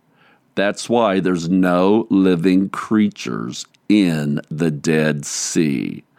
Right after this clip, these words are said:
Well, I created such a thing like that. I had an inflow of air. I had light. I had food. I had water. I even had the capacity for Henry to exercise.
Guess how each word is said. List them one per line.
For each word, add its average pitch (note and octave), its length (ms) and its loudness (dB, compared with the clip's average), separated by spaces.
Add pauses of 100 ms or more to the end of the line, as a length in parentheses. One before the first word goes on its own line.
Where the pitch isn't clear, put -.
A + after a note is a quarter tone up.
(400)
Well, A#2 500 2
I C#3 260 2
created G#2 680 2
such - 560 -2 (120)
a A#2+ 140 0
thing E2+ 680 -2
like E2 300 0 (140)
that. C2+ 500 -8 (480)
I A2 120 0
had A#2+ 260 0
an A2 180 4
inflow F3+ 680 2
of F#3 140 2
air. G#2 340 2 (120)
I C3 180 2
had D#3+ 380 0
light. F#2 360 0
I B2+ 200 2
had D3+ 340 0
food. G#2 400 0 (180)
I C3 200 2
had D3+ 300 2
water. B2+ 420 2
I C#3 160 0
even E3+ 420 0
had C3+ 320 2
the A#2+ 80 0
capacity C3 600 0
for F#2+ 220 0
Henry C3 380 2
to D3+ 100 4
exercise. D#2 920 -4